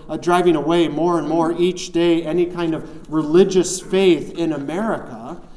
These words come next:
And that certainly leads more and more people in this country into a, a spi-, spiritual wilderness of sorts that so many people in our nation just seems to, seem to find themselves wandering spiritually.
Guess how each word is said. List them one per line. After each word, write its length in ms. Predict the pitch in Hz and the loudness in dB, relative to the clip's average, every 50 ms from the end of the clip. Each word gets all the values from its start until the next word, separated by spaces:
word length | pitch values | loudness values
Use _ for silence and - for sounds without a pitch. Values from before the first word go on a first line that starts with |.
| - - - | -20 -14 -4
And 180 | - 175 175 180 | 0 2 4 4
that 180 | 185 226 240 - | 4 4 4 2
certainly 480 | - - 202 208 202 196 180 175 170 | 2 2 2 4 4 4 4 4 4
leads 300 | 165 175 185 180 170 - | 4 4 2 2 2 -2
more 240 | 165 180 185 196 196 | 0 2 2 4 4
and 100 | 185 180 | 4 2
more 220 | 175 170 165 165 | 2 0 0 -2
people 420 | 170 180 214 240 233 220 208 180 175 | -2 -2 -2 -2 -2 -2 -2 -2 -2
in 100 | 165 156 | -2 -4
this 180 | 147 143 - | -6 -8 -10
country 500 | - - 165 151 - - 170 160 165 165 | -10 -10 -10 -10 -10 -8 -8 -6 -6 -2
into 300 | 175 175 185 175 175 160 | -2 -2 -2 -2 -2 -2
a, 80 | 147 135 - - - - | -2 -4 -6 -10 -6 0
a 140 | 165 160 156 | 0 0 0
spi-, 540 | - - - - - - 202 214 220 233 220 | 0 -4 -6 -6 -2 2 4 6 6 4 4
spiritual 600 | - - - 220 220 220 208 - - 180 165 160 | 0 -4 -2 0 0 0 -2 -2 -4 -4 -4 -2
wilderness 680 | 151 165 190 226 262 233 220 180 156 143 135 131 - - - - - - | 0 0 0 0 0 0 -2 -4 -4 -4 -6 -10 -12 -14 -16 -18 -8 -4
of 120 | 175 175 | -4 -4
sorts 360 | 175 - - 170 170 175 170 - | -4 -4 -4 -2 -2 -2 -4 -4
that 120 | 185 175 | -6 -6
so 300 | 180 - - 226 240 247 | -6 -4 -2 0 0 2
many 300 | 240 226 208 196 185 175 | 2 0 0 0 -2 -2
people 680 | 180 - 220 254 262 - 190 165 160 160 - - - - - | -2 -4 -4 -4 -4 -2 -4 -4 -4 -4 -8 -12 -16 -10 -4
in 140 | 202 196 190 | -2 0 0
our 100 | 180 175 | 0 0
nation 380 | 180 190 208 202 - 202 175 | 0 0 -2 -2 -2 -4 -6
just 240 | 170 180 175 - - | -4 -6 -6 -6 -4
seems 260 | 208 208 208 190 202 | -4 -4 -4 -4 -4
to, 180 | 185 165 - - - - - - | -6 -8 -8 -10 -14 -16 -10 -6
seem 220 | - 214 202 190 | -2 0 0 0
to 60 | 175 | 0
find 360 | - - 185 185 202 208 208 196 | -2 -2 -2 -2 0 0 2 2
themselves 420 | 180 170 - 185 175 175 160 - | 0 0 0 0 0 0 0 -2
wandering 720 | - 170 156 160 170 185 214 202 175 170 160 151 143 139 | -4 -2 2 2 2 4 2 2 0 0 -2 -2 -2 -4
spiritually. 880 | 131 - - - 214 240 214 160 120 - - 117 113 110 117 143 175 - | -4 -4 -4 -4 -2 0 0 -2 -2 -6 -10 -12 -12 -12 -12 -12 -14 -14